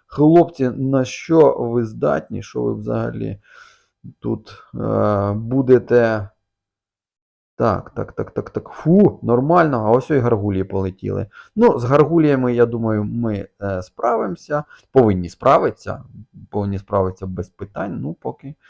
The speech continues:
норм. Так, вульфи, варги, вульфи, варги. Так, будуть і там, і там іти вульфи, варги, тут давайте укріплення поставимо. Ну,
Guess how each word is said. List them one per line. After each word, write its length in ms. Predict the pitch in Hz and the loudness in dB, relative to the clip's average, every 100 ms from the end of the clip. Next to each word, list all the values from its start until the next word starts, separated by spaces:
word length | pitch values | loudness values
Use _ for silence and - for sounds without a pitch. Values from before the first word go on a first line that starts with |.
| _ _ _ | _ _ _
норм. 420 | 107 107 - - - | -4 -2 -2 -6 -4
Так, 240 | 107 - | -4 -4
вульфи, 460 | 101 135 214 - 110 | -8 -8 -8 -6 -6
варги, 680 | 104 139 392 214 214 202 208 _ - - | -2 2 2 0 -4 -6 -8 _ -20 -14
вульфи, 400 | 107 170 185 165 | -4 -4 -4 -4
варги. 360 | 113 80 92 92 | -2 -2 -4 -8
Так, 280 | - 87 | -6 -6
будуть 240 | 113 143 143 | -4 -4 -4
і 40 | |
там, 200 | 123 127 | -6 -4
і 40 | 120 | -4
там 260 | 120 101 | -4 -4
іти 160 | 101 101 | -4 -8
вульфи, 340 | 95 95 - | -8 -8 -8
варги, 340 | 156 - 175 131 | -4 -4 -4 -8
тут 180 | 120 | -6
давайте 340 | 110 107 - - | -2 -2 -2 -6
укріплення 520 | - 190 190 208 214 | -10 -12 -8 -6 -6
поставимо. 680 | 220 214 - 220 214 208 208 - - - | -8 -8 -4 -2 -2 -6 -8 -14 -20 0
Ну, 220 | 220 262 | 4 4